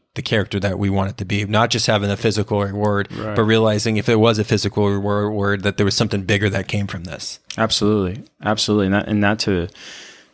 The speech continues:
Speaker 2: jump into the final, right? The final step, which is the return home,
Speaker 1: Yeah.
Speaker 2: you know, and taking all of that the hero has acquired, all the knowledge that they've acquired during their struggle, during their,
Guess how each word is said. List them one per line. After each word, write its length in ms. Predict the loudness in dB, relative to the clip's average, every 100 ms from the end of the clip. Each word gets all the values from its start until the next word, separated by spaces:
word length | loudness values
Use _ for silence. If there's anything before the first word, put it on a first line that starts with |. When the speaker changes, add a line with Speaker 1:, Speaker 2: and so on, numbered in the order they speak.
| _ -2
Speaker 2:
jump 260 | -2 0
into 220 | -2 -2
the 100 | -4
final, 440 | -2 0 0 -2 -2
right? 260 | -2 -4
The 80 | -6
final 440 | -4 0 2 2 0
step, 420 | 0 0 -2 -6
which 320 | -10 -6 -2
is 140 | -2
the 100 | -2
return 460 | -2 -4 -4 -2 -2
home, 360 | -2 -2 -6 -16 _
Speaker 1:
Yeah. 220 | -4 0
Speaker 2:
you 80 | 2
know, 160 | 2 0
and 160 | -2
taking 360 | 0 2 2 0
all 340 | 0 0 2
of 60 | 2
that 260 | 0 -2 -14 _ _ _ _ -10
the 240 | -2 -2
hero 400 | -2 -2 0 0
has 300 | 0 0 -2
acquired, 560 | -6 -2 0 2 2 0
all 140 | -2
the 100 | -2
knowledge 580 | -2 -2 0 0 -2 -4
that 380 | -2 -4 -4 _ -20 -20 -20 _ -2
they've 200 | -2 -2
acquired 600 | -2 0 2 0 -2 -4
during 480 | -2 0 -2 -4 -4
their 420 | -4 -2 -2 0
struggle, 580 | 0 2 0 2 0 0
during 360 | -2 -2 -2
their, 340 | -2 -2 -4